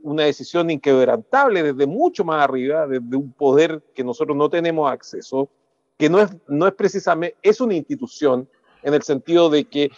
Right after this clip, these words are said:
una institución se entiende como una organización que se autorreproduce y que se sostiene con independencia de sus miembros. En, en ese sentido, claramente es una institución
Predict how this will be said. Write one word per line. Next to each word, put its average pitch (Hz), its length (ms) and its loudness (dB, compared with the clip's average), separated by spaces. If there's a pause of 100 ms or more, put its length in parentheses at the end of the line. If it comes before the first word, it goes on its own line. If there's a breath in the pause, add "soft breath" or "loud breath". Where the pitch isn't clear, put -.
(320 soft breath)
una 170 180 4
institución 185 760 0
se - 240 -2
entiende 170 600 0
como 151 220 0
una 196 120 2
organización 170 960 0
que 147 80 -14
se 160 120 -2
autorreproduce 170 960 -2
y 117 120 -14
que 147 100 -2
se 139 140 -6
sostiene 156 680 0
con 143 160 0
independencia 165 680 2
de 190 80 4
sus 196 140 -2
miembros. 127 500 -2
En, 123 100 -16
en 147 180 -4
ese 156 160 -4
sentido, 185 400 0
claramente 170 580 0
es 156 100 -2
una 190 140 -2
institución 190 500 0